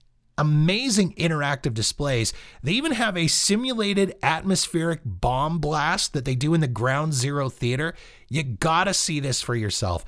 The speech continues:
Tickets are just twenty-two dollars for adults, eighteen dollars for seniors and students, sixteen bucks for youth, and kids under six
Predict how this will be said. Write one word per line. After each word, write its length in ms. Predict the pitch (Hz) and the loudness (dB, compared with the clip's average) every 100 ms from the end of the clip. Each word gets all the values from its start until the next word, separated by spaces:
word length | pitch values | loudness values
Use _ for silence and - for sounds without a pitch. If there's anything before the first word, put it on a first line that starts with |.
| - - - | -12 -14 0
Tickets 400 | 226 240 311 - | 2 4 0 0
are 320 | 165 156 156 151 | 2 2 4 2
just 240 | 139 - | 0 -2
twenty-two 420 | - 175 226 240 | 0 0 0 2
dollars 340 | 220 170 170 - | 2 2 2 -2
for 100 | 127 | 0
adults, 400 | 120 117 123 - - | 0 2 0 -2 -2
eighteen 400 | 175 190 220 202 | -2 0 2 2
dollars 320 | 170 170 156 | 2 0 -2
for 120 | 165 | -2
seniors 460 | - 160 151 143 131 | 0 2 2 2 2
and 120 | 127 | 2
students, 420 | - 101 98 107 | 2 0 0 0
sixteen 520 | - 208 - 233 220 | 2 2 0 2 2
bucks 280 | 175 160 - | 2 0 -2
for 140 | 175 | -2
youth, 340 | 147 139 139 - 120 | -2 -2 -2 -4 -4
and 220 | 120 113 | -4 -2
kids 280 | 147 147 - | -2 -4 -4
under 240 | 147 139 | -4 -2
six 400 | 131 127 110 - | -2 0 0 -2